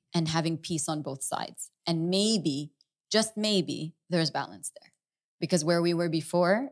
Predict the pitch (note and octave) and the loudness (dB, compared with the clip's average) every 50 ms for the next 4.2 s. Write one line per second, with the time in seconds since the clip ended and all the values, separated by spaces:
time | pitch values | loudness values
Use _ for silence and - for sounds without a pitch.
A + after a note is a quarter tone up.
0 | - - - E3 D#3+ E3 D#3+ D#3+ E3 D#3+ - - D#3+ D#3+ D3+ - - E3+ F3 G3 | -8 -6 -4 -4 -2 -2 -4 -4 -4 -6 -6 -6 -4 -4 -4 -4 -2 -2 0 0
1 | A#3+ D4+ D#4+ - _ _ _ _ _ _ _ _ _ _ _ _ - - F#3+ G3 | 0 -2 -4 -6 _ _ _ _ _ _ _ _ _ _ _ _ 0 2 4 4
2 | G3 G#3 G3+ F#3+ G3 - F#3+ F3 - F3 F3+ E3+ E3+ E3 - - E3 D3 D#3 D#3 | 4 2 0 -2 -2 -4 -4 -4 -4 -4 -2 -2 -2 -2 -4 -6 -6 -6 -4 -4
3 | - - E3 D#3+ D#3+ D3+ D3 D#3+ D#3+ D#3+ D#3 D3+ D3+ D3 - - D#3+ D3+ D3 C3 | -2 -2 -2 -2 -2 -2 -2 -2 -4 -4 -4 -4 -4 -4 -4 -2 0 -2 -2 -2
4 | C3+ C#3+ - | -4 -10 -14